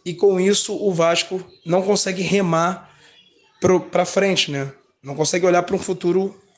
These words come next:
é, é, vitorioso. Então, só, só, pra, só por não ter isso, já vai ser muito bom pro Vasco e, claro,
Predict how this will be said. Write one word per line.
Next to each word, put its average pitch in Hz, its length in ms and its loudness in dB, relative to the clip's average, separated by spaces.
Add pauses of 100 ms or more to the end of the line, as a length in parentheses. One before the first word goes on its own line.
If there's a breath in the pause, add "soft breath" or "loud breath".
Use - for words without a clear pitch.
(100)
é, 143 320 -2
é, 143 40 -4
vitorioso. 156 760 -2 (680 soft breath)
Então, 160 220 0
só, 262 460 2
só, - 180 0
pra, 277 400 -2
só - 180 0
por 269 160 0
não 269 180 6
ter 202 240 4
isso, - 480 0 (720 soft breath)
já 160 140 0
vai 165 140 4
ser 190 160 0
muito 196 200 -4
bom 160 300 -2 (920 soft breath)
pro 180 200 2
Vasco 151 400 0 (500 soft breath)
e, 151 80 -10
claro, 143 400 0